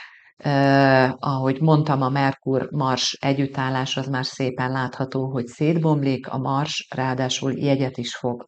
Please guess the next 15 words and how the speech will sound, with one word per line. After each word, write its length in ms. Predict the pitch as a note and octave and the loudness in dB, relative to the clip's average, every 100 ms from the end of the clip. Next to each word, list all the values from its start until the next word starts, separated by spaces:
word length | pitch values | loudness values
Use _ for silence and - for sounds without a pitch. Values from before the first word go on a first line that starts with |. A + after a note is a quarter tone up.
| - | -4
váltani 640 | C3 C3 B2+ C3+ D3+ G3+ - - - - _ _ _ | 0 0 -2 -2 0 -2 -6 -14 -20 -20 _ _ _
az 440 | - B2+ B2 A#2+ - | -6 -2 -2 -4 -6
első 600 | C#3 B2+ C3 - B2+ A#2+ | -2 -2 -2 -4 -2 -2
héten, 760 | A#2+ C#3 D#3 F3 G3+ F3+ F3 F3 | -2 0 0 0 0 0 -2 -4
és 240 | C#3+ - | -8 -6
a 160 | C3+ - | -8 -4
nyilas 580 | D#3 D#3+ D#3 C#3 C3 - | 0 4 4 2 0 -4
nagyon 380 | C#3 C3 C3+ B2+ | -4 -2 -2 -4
is 200 | B2+ - | -6 -6
izgága, 800 | E3+ D#3+ - C3+ C3 B2+ C3 C3+ | -4 -4 -2 -2 0 0 -4 -4
tüzes, 680 | - D#3 C#3+ C3+ B2+ - - - - - | -2 0 2 2 0 -6 -14 -18 -18 -8
és, 480 | C#3 C#3 C#3 - | 0 2 2 -2
ö, 360 | D3+ C#3 C#3 C3+ | 2 4 4 2
a 600 | C3 C#3 C#3 C3+ C3 C3 - - _ | 0 -2 0 2 0 -2 -10 -20 _
szent 500 | _ - F3 E3 D#3 | _ 0 4 6 4